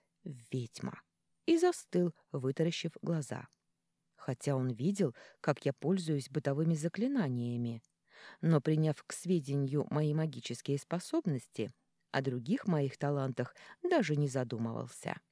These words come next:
И вот на тебе, прозрел. А ритуал родства, он что, проспал? При входе в ущелье я почувствовала осторожное касание магии.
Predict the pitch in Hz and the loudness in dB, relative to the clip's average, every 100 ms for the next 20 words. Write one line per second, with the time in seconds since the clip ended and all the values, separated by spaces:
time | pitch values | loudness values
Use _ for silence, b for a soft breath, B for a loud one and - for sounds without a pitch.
0 | b b - 302 254 285 - 180 156 - | b b 2 4 6 6 6 4 4 2
1 | 165 127 - _ - 196 147 131 127 123 | 2 2 -4 _ 4 4 4 2 0 0
2 | 120 117 _ _ _ _ _ - 165 202 | -4 -8 _ _ _ _ _ 4 6 6
3 | 208 226 240 233 285 - - 143 120 - | 6 6 6 6 2 -2 -6 -4 -2 2
4 | 165 160 - 107 - 165 175 - - 254 | 2 2 -4 -6 -2 0 0 0 4 4
5 | 349 _ _ _ _ _ B B B B | 2 _ _ _ _ _ B B B B
6 | B 208 240 - 403 262 220 - - 320 | B 4 4 6 6 8 6 2 0 2
7 | 240 214 240 - 185 - 277 - - 214 | 6 6 6 2 0 0 -4 -4 0 4
8 | 208 202 - 175 - 170 247 185 156 151 | 4 2 -4 -8 0 2 2 2 0 0
9 | 156 - 208 208 202 202 196 147 113 107 | -4 -2 0 2 2 2 2 0 -4 -8
10 | 98 87 | -8 -10